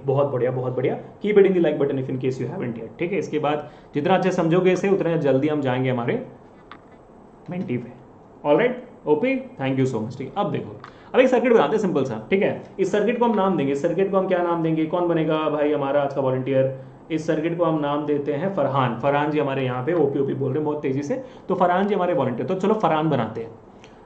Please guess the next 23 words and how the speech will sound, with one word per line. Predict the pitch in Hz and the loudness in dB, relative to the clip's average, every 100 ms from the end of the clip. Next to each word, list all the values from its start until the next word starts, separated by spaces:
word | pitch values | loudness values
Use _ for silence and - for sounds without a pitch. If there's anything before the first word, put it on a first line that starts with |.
| - | -2
फरहान | 185 175 190 269 | 2 4 4 4
के | 262 | 2
सबसे | 233 - 226 | 2 2 2
पहले | 214 208 | 2 0
भाई | 180 | 0
हाथ | 233 156 | 2 0
पैर | 151 185 | 2 2
लगेंगे, | 180 185 240 | 2 0 -2
तो | 233 | -2
भाई | 160 | -2
वायर | 151 139 135 | 0 0 2
लगेगा, | 127 110 113 | 0 -2 -4
तो | 139 | -2
वायर | 135 135 139 | 0 2 2
हमने | 135 | 0
उठा | 135 131 127 | -2 0 0
लिया, | 156 | 0
यहाँ | 170 160 | -2 -4
पे | 165 143 | -4 -4
एक | 143 | -4
वायर | 143 | -4
बना | 143 139 | -4 -6
दिया, | 135 143 | -6 -4